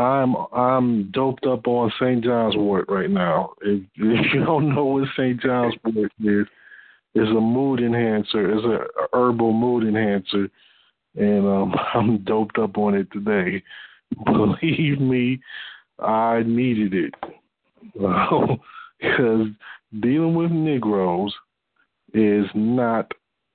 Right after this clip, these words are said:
pleasant. Unfortunately, it's not. Um, however, I don't wanna keep us too long. Um,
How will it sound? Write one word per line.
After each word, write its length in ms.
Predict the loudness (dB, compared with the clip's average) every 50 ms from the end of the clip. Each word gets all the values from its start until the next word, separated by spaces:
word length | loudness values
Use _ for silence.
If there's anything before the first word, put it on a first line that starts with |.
| _ -4 -4 -2
pleasant. 540 | 0 0 2 2 2 0 -2 -4 -10 -20 -20 _ _ -20 -20 -20 _ _ -6
Unfortunately, 1120 | -2 -2 -2 -2 -2 -2 0 0 2 2 0 0 0 0 0 0 0 0 0 0 2 0 0
it's 80 | -2 -4
not. 380 | -4 -2 0 0 0 -2 -4 -8 _ _ -20 -20 _ _ _ _ _ _ _ -20 -20 -20 -20 -20 -20 -20 -20 -20 _ _ _ _ _ -6
Um, 500 | 0 2 4 4 4 4 2 2 0 -2 -2
however, 680 | -2 0 0 2 2 2 2 2 0 0 0 0 -2 -4 -8 _ _ _ _ _ _ _ _ _ _ _ _
I 40 | -2
don't 240 | 0 0 2 2 2
wanna 160 | 2 2 0 -2 -2
keep 180 | -4 -2 -2
us 140 | 0 -2 -2 0
too 100 | 0 0
long. 540 | 0 2 2 2 2 2 2 0 0 -2 -4 -8 _ _ _ _ _ _ -20 -20 _ _ _ _ -10 -8 -8 -8 -8 -10 -12 -6
Um, 580 | -2 0 2 2 2 2 2 0 0 -2 -4 -4